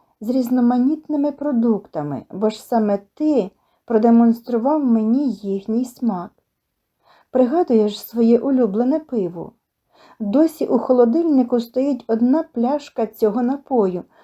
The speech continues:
того самого, яке ти так сильно любив. У моїх розповідях більше немає твого імені, але воно завжди є у моїх думках. На кожен твій день народження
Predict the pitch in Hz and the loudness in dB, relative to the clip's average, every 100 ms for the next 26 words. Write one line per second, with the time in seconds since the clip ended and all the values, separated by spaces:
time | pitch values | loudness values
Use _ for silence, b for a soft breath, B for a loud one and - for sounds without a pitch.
0 | b _ 262 233 226 - - 220 311 302 | b _ 0 2 0 -2 -4 -2 0 0
1 | 214 202 185 - _ _ - 233 233 226 | 0 0 -2 -4 _ _ -2 -2 0 -2
2 | - 330 330 294 - - - 208 214 233 | 0 -6 -4 -6 -8 -8 -2 0 2 0
3 | 269 220 180 151 - _ _ _ _ _ | 0 -2 -4 -6 -12 _ _ _ _ _
4 | _ _ _ _ 233 262 302 311 - 269 | _ _ _ _ 2 4 4 2 2 2
5 | 294 320 - 247 233 208 226 226 196 269 | 2 -2 -6 -4 -2 2 2 2 -2 -4
6 | 277 - 240 233 233 254 302 269 - 247 | -6 -4 2 4 4 2 2 -2 -4 -2
7 | 240 226 - 226 302 269 214 208 190 b | 0 0 -2 -4 -2 0 0 -2 -6 b
8 | b b 247 247 254 254 262 254 262 233 | b b 0 4 2 2 2 2 2 2
9 | 240 233 226 214 311 254 226 220 233 214 | 2 2 -2 -2 -2 -2 0 0 0 -2
10 | 196 196 175 175 196 226 254 240 196 - | -4 -4 -4 -6 -4 -4 -4 -6 -10 -12
11 | - - _ _ _ _ b b - 214 | -14 -20 _ _ _ _ b b -2 0
12 | 220 214 220 208 202 196 196 180 240 254 | 4 2 4 0 -2 -2 -2 0 2 2
13 | 214 202 202 294 247 226 214 202 | 2 0 0 -2 -2 -2 -2 -2